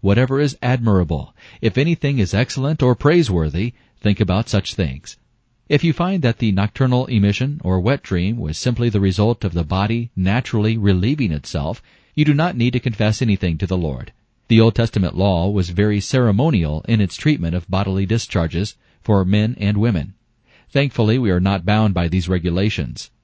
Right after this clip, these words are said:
A man who has a wet dream or nocturnal emission is not unclean.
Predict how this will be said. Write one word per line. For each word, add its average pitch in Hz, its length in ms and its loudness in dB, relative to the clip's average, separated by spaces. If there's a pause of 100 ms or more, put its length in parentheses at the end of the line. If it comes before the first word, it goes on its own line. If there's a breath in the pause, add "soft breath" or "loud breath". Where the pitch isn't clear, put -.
(200)
A 101 60 -2
man 127 240 2
who 135 140 4
has 113 200 2
a 98 60 2
wet 101 240 0
dream 98 340 -2
or 78 240 -4
nocturnal 107 520 -2
emission 101 500 0
is 101 160 -6
not 135 240 -4
unclean. 101 600 -2